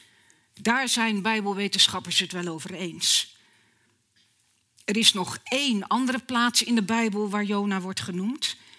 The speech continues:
Daar treedt hij op als profeet in de tijd van koning Jerobeam de tweede van Israël, in de achtste eeuw voor het begin van onze jaartelling. Maar dat onze Jona met die Jona in verband wordt gebracht,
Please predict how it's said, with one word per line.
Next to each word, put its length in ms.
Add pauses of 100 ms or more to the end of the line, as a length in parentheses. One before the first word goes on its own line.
(1200)
Daar 260
treedt 260
hij 100
op 200
als 180
profeet 840
in 380
de 240
tijd 340
van 420
koning 500
Jerobeam 760
de 120
tweede 420
van 200
Israël, 720 (880)
in 120
de 140
achtste 420
eeuw 160
voor 180
het 100
begin 360
van 140
onze 260
jaartelling. 600 (1080)
Maar 180
dat 240
onze 420
Jona 380
met 340
die 340
Jona 480
in 120
verband 400
wordt 180
gebracht, 540